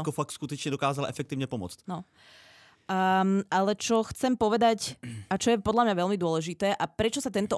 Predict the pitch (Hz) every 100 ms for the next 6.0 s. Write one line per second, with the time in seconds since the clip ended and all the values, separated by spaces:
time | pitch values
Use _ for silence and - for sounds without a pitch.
0 | - 180 - 233 196 190 220 208 208 202
1 | 190 190 190 175 165 185 185 165 165 -
2 | 185 170 165 170 170 180 160 165 - 208
3 | 240 196 151 147 170 180 180 185 175 170
4 | 160 156 - - - 190 233 - 202 208
5 | 185 156 180 196 - 165 165 180 190